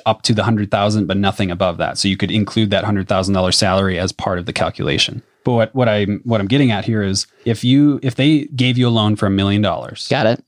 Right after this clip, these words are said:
Speaker 1: and you spent five hundred thousand of it over the eight week covered loan period, that five hundred thousand would be forgiven.
Speaker 2: Like, it's done, vanished, which is insane, by
Speaker 1: It's
Speaker 2: the way.
Speaker 1: absolutely crazy.
Speaker 2: Like, you wonder why taxes are going up. It, that's not free,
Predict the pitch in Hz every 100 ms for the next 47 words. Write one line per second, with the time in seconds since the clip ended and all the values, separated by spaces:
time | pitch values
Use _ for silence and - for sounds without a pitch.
0 | _ - 110 117 - 117 113 - 101 101
1 | 113 101 104 98 104 98 95 98 110 104
2 | 101 113 110 117 104 98 - - 101 98
3 | 98 95 90 87 - - 107 - _ -
4 | 104 - 117 123 131 104 104 101 101 95
5 | 92 95 92 - 110 120 90 90 117 123
6 | - 127 117 - 123 - - - 196 107
7 | 117 _ - - 117 107 117 - - -
8 | - - - - 123 123 110 101 - 127
9 | 107 104 104 104 101 95 131 - 120 110
10 | 113 101 107 127 120 117 123 120 113 110
11 | 107 110 104 98 - 120 - - 113 117
12 | 117 123 143 - 117 117 120 131 101 -
13 | 120 101 -